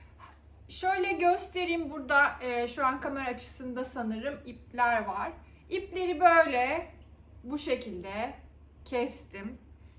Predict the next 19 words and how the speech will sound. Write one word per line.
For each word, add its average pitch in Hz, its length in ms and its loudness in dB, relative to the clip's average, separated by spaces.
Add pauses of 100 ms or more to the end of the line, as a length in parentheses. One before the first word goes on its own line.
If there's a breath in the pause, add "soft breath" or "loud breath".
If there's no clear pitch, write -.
(100)
Şöyle 285 360 -2
göstereyim 269 720 -4
uzunluklarını. 202 960 -10 (840 soft breath)
Bu 262 180 -6
şekilde. 214 600 -8 (1500)
Bunu 359 180 -4
nasıl 427 280 -4
kestiğimi 349 540 0
anlatayım. 254 640 -4 (600 soft breath)
Bir 320 140 -4
defterin 370 500 -2
etrafına 320 840 0
doladım 285 380 -2
ipleri. 214 640 -8 (400 soft breath)
Daha 349 240 10
sonra 302 680 -4 (280)
istediğim 302 540 -6
uzunlukta, 233 640 -4
yani 214 400 -2